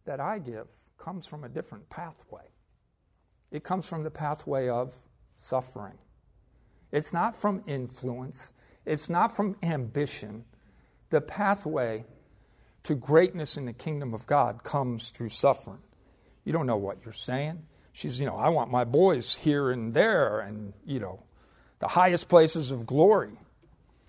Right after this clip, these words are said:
But the Lord Jesus says that the highest places of glory are reserved for those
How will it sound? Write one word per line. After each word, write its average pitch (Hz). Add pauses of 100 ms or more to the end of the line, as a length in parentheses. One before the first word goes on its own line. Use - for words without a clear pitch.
(420)
But 127
the 127
Lord 139
Jesus 139
says 110
that 107
the 104
highest 143
places 127
of 107
glory 113 (1120)
are 123
reserved 117
for 110
those 110